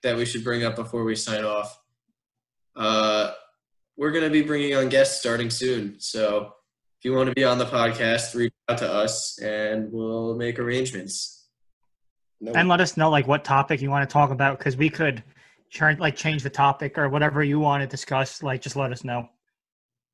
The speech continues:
Speaker 1: So, yeah, reach out to us. Uh, we have Instagram, you know, Ball Players Pod on Instagram. We're on Twitter, even though that account's not extremely overactive.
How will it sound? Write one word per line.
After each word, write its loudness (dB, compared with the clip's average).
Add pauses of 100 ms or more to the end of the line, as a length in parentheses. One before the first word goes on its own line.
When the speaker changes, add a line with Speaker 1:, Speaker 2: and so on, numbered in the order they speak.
(420)
Speaker 1:
So, -2
yeah, -2
reach -4
out 0
to 0
us. 0
Uh, -2 (160)
we -2
have 2
Instagram, -2
you -10
know, -2
Ball -2
Players -4
Pod -4
on -4
Instagram. -2 (800)
We're 6
on 4
Twitter, 4
even 4
though 2
that 2
account's -2
not -2
extremely -4
overactive. 2